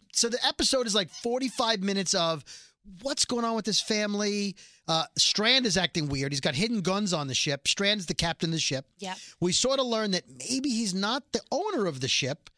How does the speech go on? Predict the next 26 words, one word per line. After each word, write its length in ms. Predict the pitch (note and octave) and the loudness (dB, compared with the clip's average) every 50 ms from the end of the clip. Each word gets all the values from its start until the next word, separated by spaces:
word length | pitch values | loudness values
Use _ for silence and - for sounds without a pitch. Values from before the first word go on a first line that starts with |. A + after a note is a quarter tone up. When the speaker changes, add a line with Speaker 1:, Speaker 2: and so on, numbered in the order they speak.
| _ _ - | _ _ -18
Speaker 2:
Mm. 240 | G#3 G#3+ A3 A3+ A#3 | -16 -14 -14 -4 -2
Speaker 1:
'cause 160 | G#3+ G3 D3+ | 0 0 0
Daniel, 580 | B2 A2 F#3+ G#3 B3 C#4+ D4+ C4+ A#3 G3+ F#3 E3+ | 0 2 2 4 4 4 4 2 2 2 2 0
who's 200 | F3+ F#3+ E3 C3 | 0 -2 -2 -4
really 400 | B2 D3+ C4 F#4 G#4 E4+ C#4 A#3 | -6 -4 -4 -2 -2 -2 0 0
smart, 600 | - - - E3 E3 F3+ F3+ D3+ C3+ A#2+ G#2+ - _ _ - - _ _ _ _ _ | 0 0 0 0 0 0 0 0 -2 -4 -8 -16 _ _ -20 -20 _ _ _ _ _
Daniel 480 | - A3+ C4 C#4+ C#4 C4 A#3+ G#3+ G3 - | 2 4 4 4 2 2 0 0 -4 -2
was 160 | F#3+ F#3+ D3+ D3 | -2 -2 -2 0
the 80 | E3+ | 0
guy 100 | E3+ E3+ | 0 2
who 100 | E3 D3+ | 0 -2
tortured 500 | - - - E3+ F#3+ F#3+ F3+ - F3 D3 | -2 -2 -2 0 0 0 0 0 -2 0
the 60 | C3 | 0
soldier 360 | B2 - F3+ E3 E3 D3+ C#3 C#3+ | 0 0 0 0 0 -2 -2 -4
in 80 | B2+ | -2
season 340 | - - D#3+ D3 C3 C#3 B2 | -2 -2 -2 -2 -2 -2 -2
one. 380 | B2+ C#3 C#3 B2 A2+ G#2 G#2 G#2 - - - - - - _ _ | -2 -2 -2 -4 -4 -6 -10 -10 -12 -18 -20 -20 -20 -20 _ _
He 160 | - A#3+ C4+ C4+ | 2 2 4 4
seems 280 | - - C4 B3 G3 | 4 4 4 2 2
to 100 | - G3+ | 0 0
know, 240 | F#3+ F3+ F3+ F3+ F3 | 0 2 2 2 2
like, 160 | E3+ D#3 D3+ | 2 0 0
how 120 | C#3 D3 D3+ | 2 0 0
to 120 | C#3 C3 | 2 0
ask 180 | C#3+ D3 - - | 0 0 -2 0
questions, 560 | - E3+ D#3+ D3 - G3 G3+ G#3 G#3+ G3 | 0 -2 -2 0 -2 -2 -2 -2 -4 -6